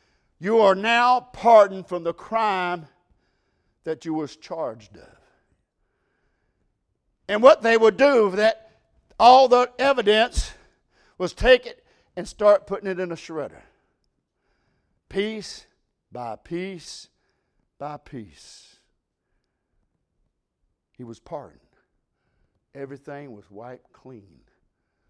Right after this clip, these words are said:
There's nothing on his record. When you got saved, there's nothing on your record.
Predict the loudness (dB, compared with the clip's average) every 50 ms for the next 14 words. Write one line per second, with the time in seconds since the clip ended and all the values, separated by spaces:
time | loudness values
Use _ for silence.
0 | _ _ -20 -20 -18 -16 -14 -14 -14 -14 -16 -16 -16 -14 -16 -16 -18 -18 -18 -18
1 | -18 -20 _ _ _ _ _ _ _ _ _ _ _ _ _ _ _ _ _ _
2 | _ _ _ _ _ _ _ _ _ _ _ _ _ _ _ _ _ _ -20 -18
3 | -16 -14 -12 -12 -14 -14 -16 -16 -16 -14 -16 -18 -20 -20 -20 -20 -20 -20 -20 -20
4 | -20 -20 -20 -20 -20 -20 -20 -20 -20 -20 -20 _ _ _ _